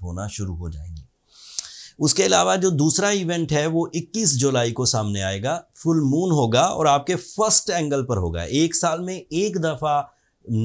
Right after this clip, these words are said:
अ, फुल मून आपके फर्स्ट एंगल पर आता है, फर्स्ट एंगल पर होता है। बाकी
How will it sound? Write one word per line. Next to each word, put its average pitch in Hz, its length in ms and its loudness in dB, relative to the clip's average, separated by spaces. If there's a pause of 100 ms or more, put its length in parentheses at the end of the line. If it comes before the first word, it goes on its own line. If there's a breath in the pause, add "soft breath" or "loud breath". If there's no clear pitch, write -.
(140)
अ, 113 220 0
फुल 160 260 0
मून 143 280 0
आपके 127 280 0
फर्स्ट 127 320 -2
एंगल 98 260 -4
पर 90 160 -6
आता 82 260 -6
है, 190 200 -8 (500 loud breath)
फर्स्ट 165 200 -2
एंगल 120 220 -4
पर 110 140 -4
होता 90 200 -4
है। 101 60 -6
बाकी 160 500 -6